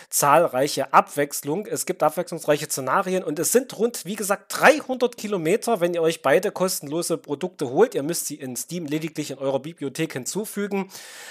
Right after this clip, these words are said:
Auch hier, wie gesagt, ähm, es sind die hundert Kilometer von Marseille bis Avignon und dann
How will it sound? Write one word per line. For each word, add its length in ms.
Auch 160
hier, 320
wie 120
gesagt, 520
ähm, 440
es 100
sind 160
die 80
hundert 240
Kilometer 460
von 200
Marseille 360
bis 200
Avignon 480
und 240
dann 280